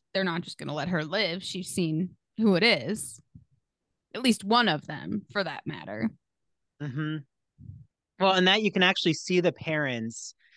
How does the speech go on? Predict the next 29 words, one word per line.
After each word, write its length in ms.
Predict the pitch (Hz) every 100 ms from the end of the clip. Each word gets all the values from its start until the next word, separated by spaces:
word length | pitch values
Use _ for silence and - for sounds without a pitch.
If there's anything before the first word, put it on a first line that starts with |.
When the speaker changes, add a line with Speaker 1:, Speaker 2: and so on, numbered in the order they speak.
| _
Speaker 2:
You 120 | 165 185
can 160 | 185
see 280 | - 208 180
her 580 | - 185 175 151 131 120 _ _
on 360 | 170 170 170 156
the, 360 | 151 135 123 113 _ _ _ _ _ _
like, 400 | 156 143 135 117 _ _
porch, 680 | - 175 135 113 - - -
like, 240 | 165 156 -
through 560 | 160 160 151 143 135 120 -
the 80 | 135
frame 400 | - 156 147 135
of 80 |
the 80 | 113
camera 520 | - 139 127 120 98 98
as 160 | 127 113
the 80 |
parents 380 | 110 135 131 117
are 100 | 113
walking 400 | 101 101 - 95
in. 300 | 92 92 92 -
Yeah. 260 | 147 98 - _ _ _ _ _ _
You're 180 | 165 220
right, 200 | 208 190
Mary. 220 | 151 139
There's 160 | 160 160
always, 200 | 214 214
like, 140 | 190
that 160 | 151